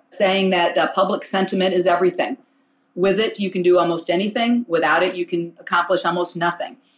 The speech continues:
And so I think it will be critically important that as the political landscape changes, and as Democrats gain strength, and I think we will, hope we will, but that we bring people along.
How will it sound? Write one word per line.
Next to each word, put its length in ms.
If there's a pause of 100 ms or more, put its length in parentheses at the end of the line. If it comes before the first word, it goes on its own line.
(280)
And 140
so 260
I 160
think 240
it 200
will 100
be 100
critically 520
important 680 (160)
that 260
as 480
the 80
political 360
landscape 480
changes, 840 (260)
and 120
as 140
Democrats 640
gain 280
strength, 420
and 100
I 80
think 260
we 120
will, 240
hope 260
we 100
will, 380 (360)
but 160
that 140
we 100
bring 220
people 400
along. 460